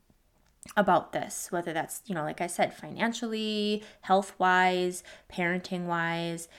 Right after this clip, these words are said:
uh, you know, uh, anything you wanna start, um, doing.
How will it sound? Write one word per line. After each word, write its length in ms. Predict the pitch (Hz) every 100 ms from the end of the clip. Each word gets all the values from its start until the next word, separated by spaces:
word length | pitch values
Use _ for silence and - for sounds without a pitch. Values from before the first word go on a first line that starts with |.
| - - -
uh, 280 | 165 165 165
you 100 | 175
know, 300 | 160 156 165 - _ _ _
uh, 300 | 185 170 - - -
anything 320 | 233 302 294
you 80 | 302
wanna 120 | 302
start, 500 | - 277 - - - _ _ _ _ _
um, 380 | 190 180 170 165 - _ _ -
doing. 340 | 196 277 208